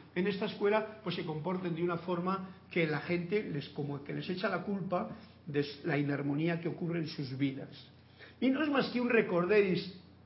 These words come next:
que nos dice a cada uno, ¿cómo estás de armonioso en tus pensamientos y tus sentimientos? Primero, con respecto a ti mismo. ¿Te quieres a ti mismo?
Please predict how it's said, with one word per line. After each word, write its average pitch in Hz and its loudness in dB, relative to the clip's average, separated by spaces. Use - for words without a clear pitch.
que 175 2
nos 160 2
dice 226 2
a - 2
cada 175 6
uno, 185 6
¿cómo 247 -4
estás 185 -8
de 160 -4
armonioso 147 -8
en - -10
tus - -14
pensamientos 165 -8
y 160 -4
tus - -10
sentimientos? - -8
Primero, 254 4
con 156 -4
respecto 185 -10
a - -12
ti 165 -10
mismo. - -10
¿Te 156 -4
quieres 302 2
a 240 4
ti 254 0
mismo? 285 0